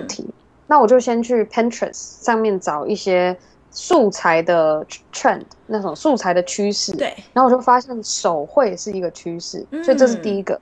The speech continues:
Speaker 1: 然后我又再找到说，
Speaker 2: 嗯。
Speaker 1: 诶，没有完全就是整个脸部，脸部五官的插画手画，手绘的画，画风也很多。
Speaker 2: 也很流行。
Speaker 1: 可是我，
Speaker 2: 对。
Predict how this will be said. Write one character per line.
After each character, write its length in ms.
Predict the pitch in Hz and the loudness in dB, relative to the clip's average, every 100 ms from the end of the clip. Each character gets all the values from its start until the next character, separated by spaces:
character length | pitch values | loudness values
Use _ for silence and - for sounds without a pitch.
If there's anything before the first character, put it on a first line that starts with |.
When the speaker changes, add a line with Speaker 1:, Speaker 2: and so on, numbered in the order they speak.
| _ | _
Speaker 1:
然 100 | 233 | -6
后 100 | 254 | 0
我 140 | 302 208 | 4 6
又 140 | 262 | 4
再 180 | 262 254 | 4 2
找 160 | 190 170 | 2 2
到 140 | 214 | 2
说， 120 | 220 247 | 0 -2
Speaker 2:
嗯。 60 | |
Speaker 1:
诶， 120 | 320 - - | -4 -6 -4
没 220 | 233 277 | 0 4
有 120 | 277 | 4
完 260 | 185 180 190 | 4 0 -2
全 560 | - 190 175 175 185 208 | -2 -2 -2 -6 -10 -12
就 140 | - 226 | -6 -4
是 100 | 220 | -4
整 220 | 202 175 | -4 -2
个 100 | 170 | -2
脸 280 | 165 170 160 | 0 0 0
部， 500 | - 220 185 165 156 - | 0 2 4 2 -2 -2
脸 220 | 202 175 | 0 0
部 240 | 175 233 208 | 4 4 6
五 240 | - 165 | 4 -2
官 340 | 160 196 190 202 | 2 4 4 2
的 340 | 185 151 135 - _ _ | 2 0 -4 -12 _ _
插 260 | - 220 214 | -2 2 2
画 280 | 247 196 | 4 2
手 280 | 175 - 143 - | 0 -4 -6 0
画， 320 | 202 160 139 _ | 0 0 -4 _
手 240 | - 180 | 0 0
绘 240 | 170 277 202 | 2 0 -2
的 100 | 180 | -2
画， 400 | 214 190 160 - _ | 0 0 -2 -8 _
画 220 | 247 190 | 0 0
风 260 | 175 170 170 | -2 -10 -10
也 100 | 160 | -12
很 160 | 156 147 - | -12 -16 -14
多。 120 | 175 | -8
Speaker 2:
也 100 | 196 | -6
很 100 | 202 170 | -8 -10
流 160 | 165 | -12
行。 180 | 165 - | -12 0
Speaker 1:
可 80 | 220 | 2
是 100 | 294 | 4
我， 220 | 285 196 | 2 0
Speaker 2:
对。 140 | - | -2